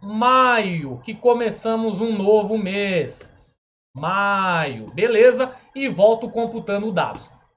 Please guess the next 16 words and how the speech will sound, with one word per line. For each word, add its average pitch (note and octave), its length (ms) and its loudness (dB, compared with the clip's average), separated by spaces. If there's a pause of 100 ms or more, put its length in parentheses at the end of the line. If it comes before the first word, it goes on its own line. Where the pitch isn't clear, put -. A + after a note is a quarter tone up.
(140)
Fechei, B3+ 560 4 (120)
salvei. E3 720 -2 (500)
Vamos F4+ 320 0
agora C4 640 6 (460)
a A#3+ 420 2 (480)
desafio B3 680 2
bot A#3 280 0
sniper. E3+ 540 -4 (960)
Fechamento G#3+ 640 0
dele. D#3 320 -2 (680)
Eu B3 160 8
estou B3+ 300 4
com A#3+ 120 2
uma A3 200 4
banca F#3 400 0
aí. E3+ 320 2